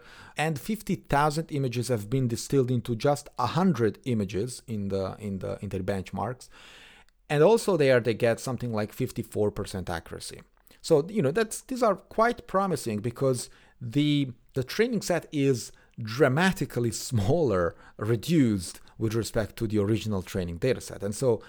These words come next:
you can imagine all the benefit that, that you might have,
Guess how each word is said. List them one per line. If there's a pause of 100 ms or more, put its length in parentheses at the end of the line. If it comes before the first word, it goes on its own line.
you
can
imagine
all
the
benefit
that,
that
you
might
have,